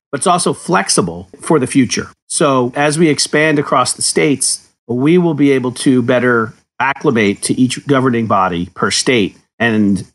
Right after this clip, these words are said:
personalize these reports based off of the regulatory requirements. And that's something that very few have. So California and Maryland and Illinois and Florida and New Jersey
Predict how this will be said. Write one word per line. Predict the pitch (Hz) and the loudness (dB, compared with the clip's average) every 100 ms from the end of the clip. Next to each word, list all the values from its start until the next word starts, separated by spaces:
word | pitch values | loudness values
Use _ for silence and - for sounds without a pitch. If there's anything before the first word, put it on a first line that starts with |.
| - | -4
personalize | 180 175 156 123 117 107 98 | -2 0 0 0 2 0 0
these | 120 107 | 0 -2
reports | 110 - 160 117 - | -4 -2 0 0 -2
based | 135 117 - | 0 0 0
off | 120 113 | -2 -2
of | 117 | -4
the | 113 | -2
regulatory | 120 123 117 127 113 | 0 0 0 0 -2
requirements. | 95 90 117 110 98 - - - _ _ | -2 -4 -2 0 -2 -8 -8 -8 _ _
And | 120 143 | -2 -2
that's | 156 - | 0 0
something | 147 135 135 | 0 2 2
that | 120 107 - | 2 -2 -2
very | 127 127 | 0 0
few | 117 117 110 | 0 0 0
have. | 101 80 - - _ - | 0 -4 -8 -20 _ -8
So | - 143 123 113 - _ - | -2 2 2 0 -6 _ -6
California | 143 175 175 170 160 156 | -2 -2 0 0 2 2
and | 135 | 2
Maryland | 135 147 147 147 | 2 2 2 2
and | 131 127 | 2 2
Illinois | 139 135 135 139 135 | 2 2 4 2 0
and | 104 101 | -2 -4
Florida | - 123 131 131 | -2 0 2 0
and | 123 | -2
New | 117 | -2
Jersey | 110 127 123 107 101 | 0 0 0 -2 -8